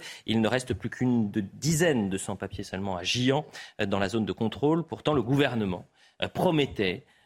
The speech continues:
euh, une réponse rapide alliant huma-, humanité et fermeté. Alors, il y a eu, euh, l'humanité, la fermeté, elle a été oubliée.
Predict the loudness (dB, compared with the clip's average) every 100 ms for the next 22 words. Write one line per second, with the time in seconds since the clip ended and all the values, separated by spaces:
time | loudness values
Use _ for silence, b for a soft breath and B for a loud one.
0 | b -2 4 4 4 2 0 0 2 0
1 | 2 -2 -2 2 2 4 0 0 2 4
2 | 4 0 -8 -14 _ 2 4 4 2 -2
3 | -6 -8 0 2 2 0 0 -2 -4 -6
4 | -4 0 4 4 4 2 0 -2 -2 -4
5 | -4 -2 -2 -2 -2 -2 -2 -2 -2 -2
6 | 0 -2 0 0 -2